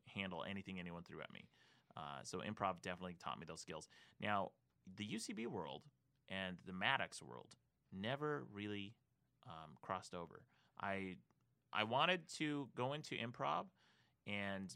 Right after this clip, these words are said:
be a, have a completely pure experience. So most people in real life don't know about Maddox, and most people, uh, uh, like the Maddox people, don't know about, like,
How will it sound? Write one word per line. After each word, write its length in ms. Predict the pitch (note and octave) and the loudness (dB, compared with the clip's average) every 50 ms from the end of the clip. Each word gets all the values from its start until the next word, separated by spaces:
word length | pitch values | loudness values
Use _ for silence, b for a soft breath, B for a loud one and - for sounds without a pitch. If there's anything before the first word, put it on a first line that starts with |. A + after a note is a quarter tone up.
| - - | -6 -4
be 320 | G#2+ G#2+ G#2 G#2 G#2 F2 - - | -2 0 0 0 0 -2 -4 -6
a, 60 | G2 - _ - | -8 -10 _ -4
have 200 | A2 A2+ G#2+ G2+ | 0 0 0 0
a 40 | - | 0
completely 520 | - G#2+ F#2+ - - C#3+ D3 - C#3+ C#3+ | -6 -8 -8 -6 -4 -4 -4 -2 -4 -6
pure 420 | C3 - - - A2+ A2 A2 G2+ C#2 | -6 -8 -8 -2 0 2 2 2 0
experience. 680 | F2+ - - - - G2 F#2 E2+ D2+ C2 - - - b b b b b b b | -2 -6 -8 -10 -6 -6 -6 -6 -6 -10 -12 -14 -16 b b b b b b b
So 240 | b - A2+ G#2+ G2 | b 2 2 4 4
most 380 | G2 G2+ A#2 E3 G#3+ - - _ | 4 4 4 2 2 -2 -6 _
people 420 | - F3 - - F#2+ E2+ D#2+ - - _ _ _ _ - | -6 -6 -4 -2 -4 -4 -4 -6 -10 _ _ _ _ -8
in 100 | F#2+ G2 | -6 -2
real 160 | G2 G#2 G#2+ | 0 0 2
life 240 | A2 G#2+ F#2+ F2+ F2+ - - | 2 2 0 0 -2 -6 -6
don't 180 | - F#2+ G2 | -6 -4 -4
know 120 | F#2 G#2 G#2 | -2 -4 -2
about 200 | F#2 F#2 E2 D2+ | -2 -4 -4 -4
Maddox, 460 | F#2 F2+ F2 - D2+ - - - - - - | -4 -4 -4 -6 -8 -10 -12 -16 -14 -8 -4
and 100 | F#2 F#2+ | -2 0
most 220 | G2 G2+ - - | 0 -2 -2 -4
people, 380 | G#2+ G2+ - G2+ G2 F#2 - b b b b b b b b - | -6 -6 -4 -4 -4 -4 -6 b b b b b b b b -8
uh, 260 | - F2 F2 E2 D#2+ E2 - - - - - - - - - - | -6 -4 -2 -2 -2 -4 -6 -12 -18 -20 -20 -18 -18 -18 -12 -10
uh, 120 | - A1 A1+ A#1 | -8 -8 -8 -6
like 200 | E2+ G2 F#2 F#2+ | -6 -8 -6 -6
the 60 | F2+ | -2
Maddox 340 | G#2 D#3+ G3 F#3 B2+ - - | 2 2 4 2 2 -2 -6
people, 220 | F#2+ F2+ - F2 F2 | -8 -8 -8 -6 -6
don't 140 | F#2 D2 F2 | -4 -4 -2
know 140 | F#2 F#2 | -2 -2
about, 260 | F2 E2+ E2+ E2 - - | -2 -2 -2 -4 -4 -4
like, 140 | F2+ F2+ E2 | -6 -8 -8